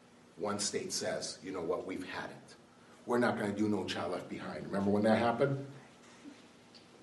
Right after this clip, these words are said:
Two thousand eleven, July. We're out. Another state, we're out. Government is so excited, they send out Arne Duncan. And Arne Duncan says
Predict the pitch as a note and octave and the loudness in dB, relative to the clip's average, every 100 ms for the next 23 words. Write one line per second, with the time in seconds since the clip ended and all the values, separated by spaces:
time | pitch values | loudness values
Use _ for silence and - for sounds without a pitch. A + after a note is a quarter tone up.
0 | - A2 G#2+ G2 F#2 F#2 G2 G#2 A2 - | -8 -4 2 2 2 0 4 4 4 0
1 | - - A2 G2 F#2 G3+ - - - - | -6 -4 0 4 6 4 0 -6 -16 -20
2 | - - - - - - A#2 A#2+ G#2+ - | -20 -20 -20 -20 -20 -8 4 8 8 6
3 | - - - - - B2+ D3+ F#3 - - | 0 -12 -18 -20 -2 10 12 12 12 12
4 | - - - C3+ E3 D#3 - - - - | 12 12 12 12 12 12 12 10 2 -8
5 | - - - - - G#2 G#2 G#2+ G#2 - | -14 -14 -14 -14 2 4 6 6 4 2
6 | - - - - F#2+ - - E2+ E2 D2+ | -6 -8 -4 0 0 -2 -2 0 0 -2
7 | - - - A2+ F#2+ E2 D#2 - F2 E2+ | -2 -4 -2 0 2 0 -2 0 0 0
8 | D#2+ D#2+ D#2 - - - - - - - | -4 -2 -4 -4 -10 -12 -20 -20 -20 -10
9 | G#2+ A2+ A2+ A2 G#2+ G2 - - - - | 2 6 8 8 6 2 2 -2 -2 0
10 | - - - | -2 -2 -2